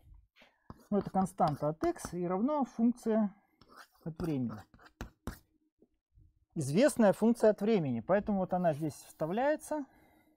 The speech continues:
Вот она. Вот, и получается вот такое уравнение для насыщенности. А дальше, если ввести, еще переобозначить,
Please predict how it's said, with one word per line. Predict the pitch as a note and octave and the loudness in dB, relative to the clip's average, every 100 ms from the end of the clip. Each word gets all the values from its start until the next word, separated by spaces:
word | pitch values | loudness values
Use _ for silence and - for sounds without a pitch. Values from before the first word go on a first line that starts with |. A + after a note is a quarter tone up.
| _ _ _ _ _ _ _ _ - _ - _ _ _ - - _ - - _ - | _ _ _ _ _ _ _ _ -20 _ -20 _ _ _ -16 -16 _ -20 -20 _ -10
Вот | E3+ F3 | -8 -6
она. | D3+ D3 C3+ - _ _ _ _ _ _ _ _ _ _ _ _ _ _ _ - | -6 -8 -10 -14 _ _ _ _ _ _ _ _ _ _ _ _ _ _ _ -6
Вот, | D#3 D3+ | -4 0
и | |
получается | A3+ D4 - E4 - | 0 0 4 2 2
вот | A3+ | 0
такое | G#3 - C4 | 2 2 4
уравнение | G#3+ G3 G#3 B3 A#3+ A3+ F3 | 6 4 4 2 2 0 0
для | D#3+ B3+ | 0 0
насыщенности. | A#3 - F3 - C3 A#2 - - - - - - - - - - _ _ _ - | 0 -2 -8 -8 -10 -10 -12 -20 -20 -20 -20 -20 -20 -20 -20 -20 _ _ _ -14
А | E3+ | -6
дальше, | F#3 C4 A3+ A3 | -2 -2 -2 -2
если | A3 A#3+ - F#3+ | 0 -2 -4 -6
ввести, | G3 F#3+ - G#3+ C3+ - _ _ _ _ _ _ _ _ - | -4 -6 -6 -4 -4 -6 _ _ _ _ _ _ _ _ -16
еще | - - F3 C3+ - _ | -12 -4 -2 -2 -6 _
переобозначить, | E3 E3+ E3+ F#3+ F#3 F3+ C3+ A#2+ | -6 -2 2 2 2 0 -2 -8